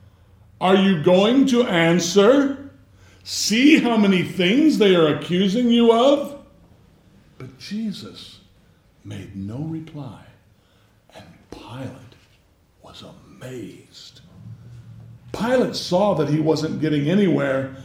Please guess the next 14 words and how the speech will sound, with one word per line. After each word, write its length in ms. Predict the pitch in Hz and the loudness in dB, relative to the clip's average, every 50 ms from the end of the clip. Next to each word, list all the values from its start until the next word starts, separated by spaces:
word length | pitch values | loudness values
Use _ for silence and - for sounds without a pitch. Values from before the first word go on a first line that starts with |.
| - - - - - - | -20 -20 -20 -18 -8 -4
and 140 | 170 185 | -2 0
that 120 | 180 185 185 | 0 2 2
a 40 | 190 | 2
riot 600 | 185 185 190 220 240 247 277 285 247 196 - 185 | 2 2 2 0 0 0 0 0 0 0 0 0
was 160 | 165 156 - | 0 0 0
developing. 800 | 156 156 135 147 147 143 131 120 - 131 123 113 98 92 - - - - - - - - - _ _ _ _ _ _ _ _ _ _ _ _ _ - | -2 -4 -2 0 0 0 0 -2 -4 -6 -8 -10 -10 -14 -16 -20 -20 -20 -20 -20 -20 -20 -20 _ _ _ _ _ _ _ _ _ _ _ _ _ -20
So 280 | - - - 196 208 | -16 -10 -6 -4 -2
he 100 | 214 220 | -2 -4
sent 540 | 190 - - - - 294 294 285 285 - - | -4 -6 -6 -4 0 0 0 0 0 -4 -6
for 120 | 269 269 | -2 2
a 120 | 262 247 190 | 2 2 2
bowl 340 | 147 170 180 196 208 214 220 | 2 2 4 4 4 4 2
of 140 | 208 175 | 0 -2
water 560 | 151 135 127 120 113 110 107 107 123 165 190 | -4 -6 -6 -6 -8 -8 -10 -10 -12 -12 -12